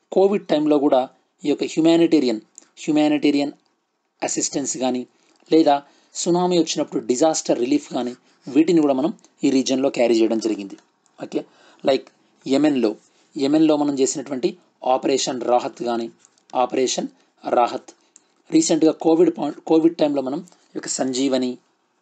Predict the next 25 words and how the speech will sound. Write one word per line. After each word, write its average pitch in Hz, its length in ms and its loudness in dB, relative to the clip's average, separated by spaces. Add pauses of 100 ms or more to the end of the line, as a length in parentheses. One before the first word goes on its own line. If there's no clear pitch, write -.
(260)
ఇలాంటి 190 360 2 (400)
వాటిని 147 280 0
కూడా 131 80 0
మనం 170 180 0 (320)
చేయడం 139 260 0
జరిగింది. 117 320 0
Even 143 140 -2 (220)
శ్రీలంకకి 151 600 0
టూ 160 160 -2
థౌజండ్ 135 280 -2
సిక్స్టీన్లో 165 540 0 (560)
రిలీఫ్, 139 340 -2 (180)
ఫ్లడ్ - 280 0
రిలీఫ్ - 300 0 (880)
మనం 135 200 -4 (580)
హెల్ప్ 147 280 -2
చేయడం 131 240 2
కానీ, 127 240 0 (720)
and 143 200 -2 (1400)
so - 160 0 (520)
మాల్దీవ్స్కి, 156 680 0 (300)
రీసెంట్గా 135 420 -6
మనం 131 180 -6
మాల్దీవ్స్ 160 440 0
కూడా 151 220 0